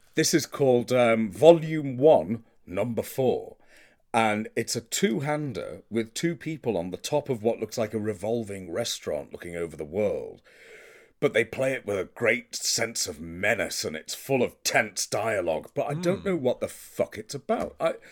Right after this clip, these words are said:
Speaker 1: there's no story. It's just two people being tense and saying, "Look over there, look at the bank of machines." So they walk off camera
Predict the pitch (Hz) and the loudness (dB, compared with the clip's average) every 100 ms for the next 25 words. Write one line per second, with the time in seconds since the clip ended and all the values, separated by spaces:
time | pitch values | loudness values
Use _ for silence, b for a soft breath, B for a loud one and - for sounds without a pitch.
0 | B 120 170 175 262 220 - - 202 147 | B 4 4 6 0 0 -2 6 6 8
1 | 101 90 - - - - 165 131 147 139 | 4 -2 -6 -10 -10 -2 -2 -2 -4 -2
2 | 127 143 131 107 87 156 160 73 - - | -2 0 -2 -4 -4 0 0 0 -10 -10
3 | B B B 113 110 101 85 B _ 71 | B B B -4 2 2 2 B _ -2
4 | 78 87 110 117 82 71 b - 78 95 | 0 2 2 4 2 0 b -4 -4 -2
5 | 113 - 98 90 107 117 120 180 147 82 | -6 -2 -2 -2 -4 -2 2 2 2 -2
6 | 64 - B B - 156 147 127 143 214 | -6 -8 B B 0 6 6 8 10 10
7 | 214 175 160 - 160 175 120 - 71 | 10 6 6 2 0 0 -2 -4 -6